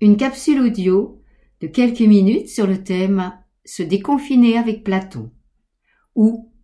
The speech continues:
Comment allons-nous sortir de la caverne ?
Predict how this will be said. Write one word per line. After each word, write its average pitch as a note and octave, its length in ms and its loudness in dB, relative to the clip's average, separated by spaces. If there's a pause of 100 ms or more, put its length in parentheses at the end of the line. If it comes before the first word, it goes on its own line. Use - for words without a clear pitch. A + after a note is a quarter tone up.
(120)
Comment G3+ 440 2
allons-nous E3+ 380 -4
sortir G#3 500 -6
de G3 80 -2
la F3 120 -6
caverne ? F#2+ 600 -12